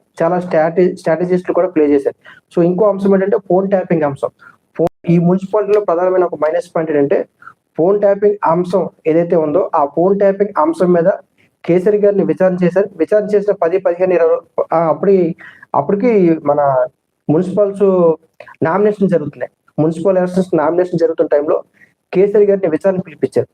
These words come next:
So కేసరి గారిని ఎప్పుడైతే విచారణ పిలిపించారో చాలా కొంత మనం ముందు కూడా చెప్పుకున్నాం, ఈ విషయం రేవంత్ గారు కూడా చెప్పారు.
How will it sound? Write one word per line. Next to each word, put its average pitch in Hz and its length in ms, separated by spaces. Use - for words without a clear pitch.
So 202 60
కేసరి 202 320
గారిని 202 180
ఎప్పుడైతే 196 320
విచారణ 185 320
పిలిపించారో 170 420
చాలా 160 220
కొంత 160 220
మనం 139 200
ముందు 156 220
కూడా 208 160
చెప్పుకున్నాం, - 400
ఈ 165 120
విషయం 175 260
రేవంత్ 160 240
గారు 196 120
కూడా 185 140
చెప్పారు. 147 240